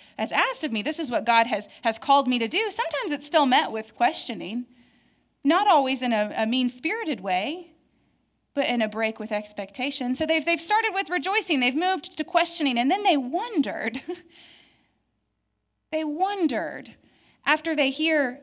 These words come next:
uh, after they see Zechariah, you know, write on this tablet, "His name will be John," they, they wonder. Ah,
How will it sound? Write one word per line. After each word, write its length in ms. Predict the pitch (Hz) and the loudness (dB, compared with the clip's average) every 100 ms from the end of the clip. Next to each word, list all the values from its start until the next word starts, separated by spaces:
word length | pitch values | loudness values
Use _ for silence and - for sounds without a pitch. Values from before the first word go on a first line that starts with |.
| - | -4
uh, 40 | |
after 360 | 247 269 294 311 | 0 0 0 0
they 120 | 247 | -2
see 440 | 240 - 339 277 | -2 0 2 2
Zechariah, 640 | 220 269 262 254 269 240 196 | 4 2 2 2 2 2 0
you 120 | 233 | 0
know, 200 | 220 202 196 | -4 -4 -4
write 240 | 262 277 262 | 0 0 0
on 180 | 240 | 0
this 160 | 220 214 | 0 -2
tablet, 720 | - 269 311 208 170 - - _ _ _ _ _ _ _ _ _ _ | -6 0 0 0 -6 -8 -16 _ _ _ _ _ _ _ _ _ _
"His 160 | 226 | -8
name 180 | 233 240 | -4 -2
will 100 | 226 | -2
be 120 | 208 | -4
John," 420 | 185 254 294 233 202 | -8 -6 -6 -6 -10
they, 280 | 202 190 - | -14 -16 -20
they 140 | 190 | -20
wonder. 520 | 202 226 330 370 269 - - - - _ _ _ 302 | -18 -12 -10 -6 -6 -8 -20 -20 -20 _ _ _ -20
Ah, 420 | 320 233 - | -16 -16 -16